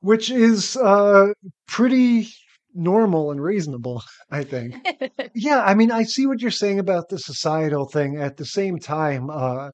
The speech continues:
Speaker 1: it does seem a little extreme to put this guy to an ultimatum where if you're having a nice time having your standing dinner date,
Speaker 2: Oh,
Speaker 1: um,
Speaker 2: yeah, and I just looked at that as, like, this is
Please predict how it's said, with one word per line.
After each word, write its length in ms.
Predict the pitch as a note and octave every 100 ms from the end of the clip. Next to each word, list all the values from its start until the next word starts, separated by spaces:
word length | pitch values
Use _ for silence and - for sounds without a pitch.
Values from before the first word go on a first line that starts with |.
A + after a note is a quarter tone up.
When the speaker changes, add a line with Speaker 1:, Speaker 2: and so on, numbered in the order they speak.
| _
Speaker 1:
it 140 | F3+ D#3+
does 240 | G3 F#3+
seem 180 | G3 E3+
a 60 | C#3+
little 260 | D#3+ D#3+
extreme 640 | B2 - - D#3 D#3+ C#3 B2
to 100 | B2+
put 220 | D#3 D#3
this 140 | D#3 -
guy 220 | C3+ B2+
to 200 | - C3
an 100 | B2
ultimatum 720 | C#3 C3+ C3 D3 C3 A#2 A2+
where 420 | A#2+ B2 B2 B2
if 200 | C#3+ C3+
you're 120 | C#3 C#3
having 280 | E3+ D#3
a 60 | D3
nice 260 | D3 D3 -
time 320 | D#3 D3 D3+
having 420 | E3 D3 C#3+ C#3+
your 140 | C3+
standing 560 | A#2+ - D3+ D3 C3+ C3
dinner 340 | D#3+ E3 D#3
date, 360 | C#3+ C3 A2+ B2 _ _ -
Speaker 2:
Oh, 320 | A#3+ A#3+ G#3
Speaker 1:
um, 300 | D3 C#3 D3+
Speaker 2:
yeah, 340 | D4 D4 A3+ F3+
and 140 | A#3+ C4
I 80 | C4
just 180 | C4
looked 160 | B3 -
at 100 | F#3+
that 200 | F#3+ F3+
as, 160 | E3+ F3
like, 180 | D#3+ E3
this 240 | F3+ F3+
is 280 | F3+ E3 F3